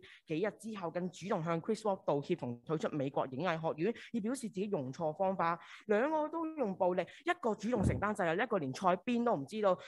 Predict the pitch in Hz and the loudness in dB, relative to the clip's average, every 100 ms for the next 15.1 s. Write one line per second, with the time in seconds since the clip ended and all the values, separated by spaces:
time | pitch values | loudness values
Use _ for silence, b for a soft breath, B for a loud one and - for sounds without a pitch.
0 | - 269 196 143 160 220 220 180 156 147 | -2 0 2 0 0 0 2 0 0 -2
1 | 170 196 196 180 160 214 220 214 170 185 | 0 0 2 0 0 -2 0 -2 0 -2
2 | 185 208 202 196 196 196 196 202 - _ | 0 2 2 0 0 0 0 -4 -12 _
3 | _ _ _ - 190 302 226 262 185 139 | _ _ _ -10 -4 -2 0 0 0 0
4 | 202 175 190 185 147 131 165 135 135 156 | 0 0 2 0 0 -2 0 0 -2 -2
5 | 139 139 127 143 151 151 202 b b 233 | -2 -2 -2 0 -2 2 0 b b -4
6 | 294 330 302 175 190 220 226 135 156 240 | 0 0 2 2 0 0 -4 0 2 2
7 | - 165 160 160 208 214 170 185 - 143 | 4 2 4 2 2 2 2 2 0 0
8 | B B 240 220 185 262 - 240 233 185 | B B 0 4 8 8 6 4 4 4
9 | 143 135 180 190 180 170 131 202 - 196 | 2 2 2 2 0 -2 -2 -4 -4 0
10 | 147 180 B 233 254 294 277 165 151 147 | 0 0 B 0 4 6 6 4 2 -2
11 | 117 208 233 247 240 247 240 160 143 143 | 0 0 2 0 0 0 4 2 2 -2
12 | 196 190 147 180 B - - 247 220 190 | -2 -2 -2 -4 B -14 -4 0 2 2
13 | 254 247 196 170 175 262 262 151 123 196 | 2 2 2 2 -2 0 2 2 2 2
14 | 220 220 160 160 208 226 208 185 143 175 | 2 4 2 2 -4 0 4 4 4 4
15 | 151 | 2